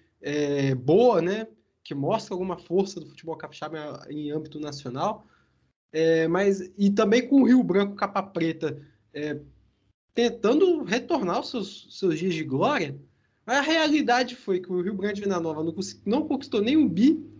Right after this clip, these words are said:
nem fez uma grande Série D, até fez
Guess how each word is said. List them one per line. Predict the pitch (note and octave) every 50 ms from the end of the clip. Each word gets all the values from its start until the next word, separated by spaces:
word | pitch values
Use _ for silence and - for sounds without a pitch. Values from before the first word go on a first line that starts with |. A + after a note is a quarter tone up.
| - - - - - - -
nem | G3 B3 E4 F4+ F4+
fez | D#4 D4 B3+
uma | C4 C4 B3
grande | G#3+ G3+ G#3 A3+ A#3 G3+
Série | - - G#3+ G3+ F#3 F3
D, | C#3+ E3+ A#3 C#4+ C#4+ - - _ _ _ -
até | F#3 - - G4
fez | F#4+ - - F4 F#4 G4 G4 F#4 - - -